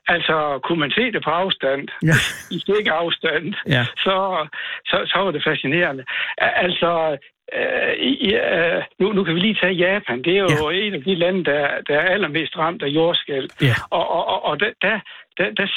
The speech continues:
Speaker 1: sikrer man jo altså bygningerne. Og, og de, øh,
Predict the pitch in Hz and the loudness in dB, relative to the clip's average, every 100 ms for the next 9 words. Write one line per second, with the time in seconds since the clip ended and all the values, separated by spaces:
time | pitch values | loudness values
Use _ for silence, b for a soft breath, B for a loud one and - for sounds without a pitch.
0 | 226 254 - 147 156 160 160 156 151 143 | 0 0 0 0 2 2 2 2 0 0
1 | 196 220 190 139 135 131 127 B B B | 0 0 -2 -2 0 -2 -4 B B B
2 | - 120 165 151 175 - - - 180 180 | -2 0 0 -2 -6 -4 -2 2 2 2
3 | 170 | 0